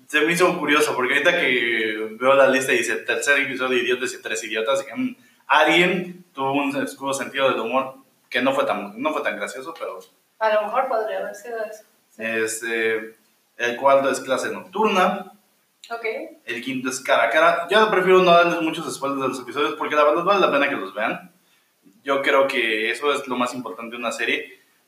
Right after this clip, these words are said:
Speaker 1: porque si bien hay mucha gente que se dedica a criticar las series, eh, o películas, episodio, episodio, fotograma por fotograma, minuto a minuto.
Speaker 2: No, y deja eso, es una producción mexicana. Ya sabes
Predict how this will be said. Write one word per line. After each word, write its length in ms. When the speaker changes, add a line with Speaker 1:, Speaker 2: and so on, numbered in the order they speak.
Speaker 1:
porque 420
si 160
bien 400
hay 220
mucha 260
gente 280
que 80
se 140
dedica 240
a 40
criticar 580
las 200
series, 680
eh, 300
o 140
películas, 520
episodio, 540
episodio, 420
fotograma 560
por 140
fotograma, 500
minuto 320
a 40
minuto. 600
Speaker 2:
No, 180
y 100
deja 440
eso, 200
es 220
una 240
producción 420
mexicana. 720
Ya 80
sabes 320